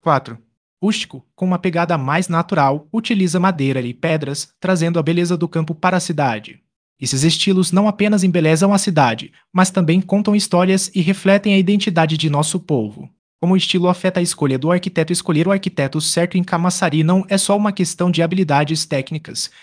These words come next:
mas também de afinidade com o estilo desejado.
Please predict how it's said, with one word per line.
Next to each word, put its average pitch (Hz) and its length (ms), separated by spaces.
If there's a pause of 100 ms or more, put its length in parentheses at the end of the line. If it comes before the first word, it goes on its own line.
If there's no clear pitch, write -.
(160)
mas 208 200
também 185 320
de 135 140
afinidade 165 560
com 180 140
o 175 40
estilo 185 380
desejado. 131 720